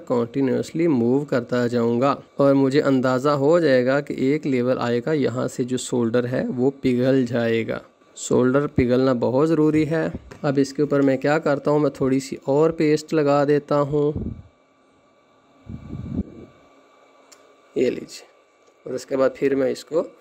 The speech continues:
गर्म करता रहता हूँ अच्छे तरीके से। जब दोस्तों ये गर्म हो जाए तो उसके बाद आपने हॉट एयर गन को एक सेकंड के लिए ठहराना है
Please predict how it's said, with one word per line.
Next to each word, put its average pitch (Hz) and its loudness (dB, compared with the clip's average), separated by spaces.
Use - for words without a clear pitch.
गर्म 123 -4
करता - -6
रहता 170 2
हूँ 180 0
अच्छे - -6
तरीके 160 0
से। 156 -4
जब 156 2
दोस्तों 131 0
ये 170 0
गर्म 135 0
हो 170 4
जाए 127 2
तो 147 -2
उसके 143 -4
बाद 151 0
आपने 139 2
हॉट 139 2
एयर 160 2
गन 135 0
को - -6
एक 143 0
सेकंड 139 -4
के 143 -8
लिए 147 2
ठहराना 131 -2
है 180 -2